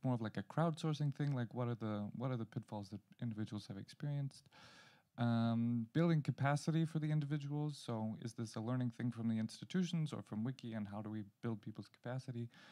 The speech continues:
Managing self-confidence, what are we doing after a Wiki meeting in residence? Um,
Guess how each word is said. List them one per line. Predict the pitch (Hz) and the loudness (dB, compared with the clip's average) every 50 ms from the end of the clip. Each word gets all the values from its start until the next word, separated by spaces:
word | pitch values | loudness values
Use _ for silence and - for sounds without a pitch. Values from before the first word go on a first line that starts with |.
| - 127 - | -18 -10 -4
Managing | - 131 147 156 151 143 151 143 | 0 2 2 2 2 2 0 -2
self-confidence, | - - 135 123 - - - 175 180 175 - 175 160 160 160 160 151 - - - - _ - - - - - _ _ | 0 -2 -4 -4 -4 0 2 4 4 4 4 2 4 4 4 4 2 0 -4 -10 -14 _ -20 -20 -20 -20 -20 _ _
what | _ 175 185 | _ 2 4
are | 185 | 4
we | 175 156 | 4 6
doing | 147 139 131 - - - | 4 4 4 2 2 2
after | 135 156 151 - - - 160 160 160 156 | 2 2 0 -2 -6 -2 0 0 2 2
a | - - | 0 0
Wiki | 151 156 160 - 160 | 0 -2 -2 0 0
meeting | 160 160 156 151 151 151 | 0 0 2 0 0 0
in | 151 147 147 | 0 0 0
residence? | 147 143 139 139 135 143 147 147 - - - _ _ _ - - - - - - - _ _ _ - | -2 -2 -2 -2 -2 0 0 0 -2 -6 -18 _ _ _ -20 -20 -20 -20 -20 -20 -20 _ _ _ 2
Um, | 123 123 123 123 123 123 123 127 123 120 117 | 4 6 6 6 6 6 6 4 4 2 0